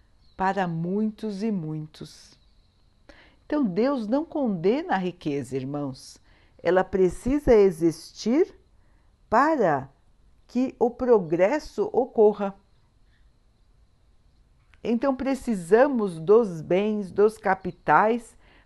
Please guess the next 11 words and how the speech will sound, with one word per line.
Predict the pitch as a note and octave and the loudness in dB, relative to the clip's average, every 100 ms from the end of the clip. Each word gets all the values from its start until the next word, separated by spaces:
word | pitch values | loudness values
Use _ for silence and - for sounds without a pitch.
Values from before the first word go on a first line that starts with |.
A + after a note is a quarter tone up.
| _ | _
para | A3+ A#3+ A3+ | 0 2 0
gerar | F#3 F3+ C#4 C#4 A3 B3 A3 - - _ _ _ _ _ _ _ _ _ | -2 -4 -2 2 4 4 2 -6 -20 _ _ _ _ _ _ _ _ _
oportunidades | A3+ D#4+ - C4 A3 A3+ G3+ F3 D#3 G3 G#3 A3 | 0 0 0 -2 -2 -4 -4 -2 0 0 -2 -8
de | F3+ G3+ | -8 -6
trabalho | G3 D3+ C3+ D#3 B3+ G3+ | -2 -2 0 0 0 -2
para | - B3+ C#4+ | -2 -2 -2
todos, | - A3+ C4 F3+ D3 - - _ _ _ - _ - | -2 0 2 -2 -10 -14 -20 _ _ _ -20 _ -2
para | C4 C4+ | 0 0
que | C4+ | -2
todos | - - D4 F4+ C4+ A#3+ | -6 0 2 2 -2 -8
possam | - A#3 C4 - A#3+ | -4 0 0 0 -4